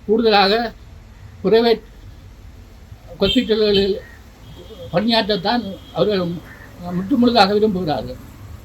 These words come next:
மக்களுக்கு சேவை செய்யும் நோக்கம் இல்லை. ஆகவே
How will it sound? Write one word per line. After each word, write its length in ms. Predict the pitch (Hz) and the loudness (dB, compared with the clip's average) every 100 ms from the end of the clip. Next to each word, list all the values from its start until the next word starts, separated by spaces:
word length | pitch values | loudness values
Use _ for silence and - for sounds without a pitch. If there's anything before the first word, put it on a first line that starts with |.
| - | -6
மக்களுக்கு 460 | 160 208 247 240 247 | -2 0 2 2 2
சேவை 260 | 220 220 214 | 2 2 2
செய்யும் 240 | 202 196 | 0 0
நோக்கம் 340 | 190 180 220 | 0 0 0
இல்லை. 260 | 214 151 131 131 - - - - - - | 0 0 -2 -4 -14 -20 -20 -20 -20 -8
ஆகவே 420 | 160 196 208 175 | 0 2 2 0